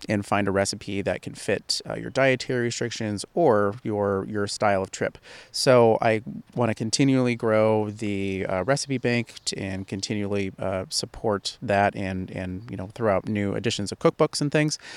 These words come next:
You know, over, uh, since we've been opening up past covid, you know, more in-person events have been popping up, which has been really great. So I do, uh, you know, virtual and in-person workshops at these things.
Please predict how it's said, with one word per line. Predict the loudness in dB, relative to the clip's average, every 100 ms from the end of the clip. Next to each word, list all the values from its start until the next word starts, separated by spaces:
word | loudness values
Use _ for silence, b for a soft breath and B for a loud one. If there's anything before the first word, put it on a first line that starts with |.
| B B B
You | 4
know, | 6
over, | 6 8 8 10 8 4 0
uh, | 4 6 6 4 2 -2 _ -16 -6
since | 0 2 2 -2
we've | -4 -2 0
been | 0 2
opening | 0 0 2
up | 2 2
past | 0 4 4 2
covid, | 4 4 6 2 0 -2
you |
know, | 0
more | 2 2 2
in-person | 0 0 0 0 -2
events | 0 0 0 -2
have | 0 0
been | -2 0
popping | 2 2 2
up, | 0
which | -2 -4
has | -4
been | -4 0
really | 0 0
great. | 2 2 0
So | 0 2 2 -2 B B B
I | -2
do, | 0 0 2 4 4 2 2
uh, | 0
you | 2
know, | -2
virtual | 0 -2 0 -2
and | 0 -2
in-person | -4 -4 -4 -4 -2
workshops | -2 2 2 4
at | 2
these | 2 2
things. | 2 0